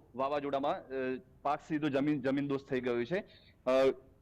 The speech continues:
પંદર થી વીસ દિવસ જ આ પાકની તૈયાર થવાની વાર હતી અને તેવા જ સમયે આ વાવાઝોડું આવતા, અ, સાબરકાંઠા જિલ્લામાં મોટા ભાગના તલના ખેતરોની આ પરિસ્થિતિ થઈ છે. ખેડૂતોએ મોંઘા ભાવના બિયારણ અને ખાતર લાવીને વાવેતર કર્યું હતું, તેમ છતાં, અ, અને એમાં આ વા-, આ વાવાઝોડું આવતા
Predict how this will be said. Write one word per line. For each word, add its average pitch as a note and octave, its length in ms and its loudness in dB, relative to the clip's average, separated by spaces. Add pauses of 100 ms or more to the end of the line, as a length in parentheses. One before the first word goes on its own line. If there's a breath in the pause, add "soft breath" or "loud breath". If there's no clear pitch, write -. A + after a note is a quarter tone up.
(140)
પંદર E3 280 4
થી F#3+ 100 2
વીસ F#3 180 2
દિવસ F3 260 2
જ E3+ 100 4
આ D#3+ 100 4
પાકની D#3 320 0
તૈયાર D3+ 300 0
થવાની D3 300 0
વાર C#3 200 0
હતી C#3+ 220 -2
અને C#3+ 160 -2
તેવા C#3 240 -2
જ E3 100 -2
સમયે C#3+ 300 0
આ C3+ 140 2
વાવાઝોડું C3+ 640 0
આવતા, D#3+ 280 -4 (340 loud breath)
અ, B2 120 -12 (320)
સાબરકાંઠા F3 420 0
જિલ્લામાં F3 400 -2
મોટા C3+ 280 -2
ભાગના E3 320 -4
તલના D3 340 -6
ખેતરોની C#3+ 500 -4
આ C3 80 0
પરિસ્થિતિ A#2+ 480 -8
થઈ A#2 180 -2
છે. A2 140 -6
ખેડૂતોએ E3 640 0 (240 loud breath)
મોંઘા C#3+ 260 2
ભાવના F3 240 2
બિયારણ D3+ 360 4
અને D#3 160 0
ખાતર C3+ 320 -2
લાવીને D3 280 0
વાવેતર C3+ 340 0
કર્યું C#3 320 -4
હતું, D3+ 200 -6
તેમ C#3 240 -4
છતાં, C3 260 -2
અ, B2+ 220 6
અને C#3 120 2
એમાં B2+ 280 2
આ C3+ 200 4
વા-, B2+ 260 2
આ B2+ 100 0
વાવાઝોડું C3+ 500 2
આવતા D3+ 260 -2